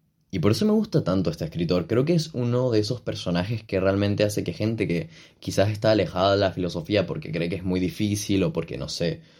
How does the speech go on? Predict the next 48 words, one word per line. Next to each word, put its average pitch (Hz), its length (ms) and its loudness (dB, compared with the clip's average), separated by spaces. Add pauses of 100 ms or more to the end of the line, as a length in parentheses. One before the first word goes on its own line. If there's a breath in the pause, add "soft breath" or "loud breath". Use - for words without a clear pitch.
(140)
eh, 85 260 2
conoce 90 300 0
a 95 40 0
personajes 98 500 -2
mucho 98 360 0
más 95 320 0 (100)
densos 104 400 2
como 85 300 -2
Kant 90 300 0
o 85 120 -2
Hegel, 107 420 4 (300 loud breath)
no 107 140 0
se - 120 2
interesan 113 600 4
por 92 160 0
la 90 80 0
filosofía 92 640 2
y 87 60 -2
le 87 100 0
tienen 98 320 0
miedo 110 260 2
simplemente 117 460 -2
por 95 200 0
eso, 107 240 0
porque 90 260 -4
creen 107 180 -2
que 120 80 -4
es 113 140 -4
un 101 460 0
ámbito 104 500 0
complejo, 101 540 2 (260 loud breath)
pero 104 160 2
Montaigne 101 400 2
la 160 100 4
simplifica 101 600 2
a - 180 -6
una 104 220 0
cuestión 107 340 -6
del 90 160 0
día 90 200 2
a 85 40 -2
día. 107 300 2
Los 92 160 -4
griegos 127 300 4
también 95 260 0
lo 87 60 0
hacían, 113 280 -2
pero - 320 -6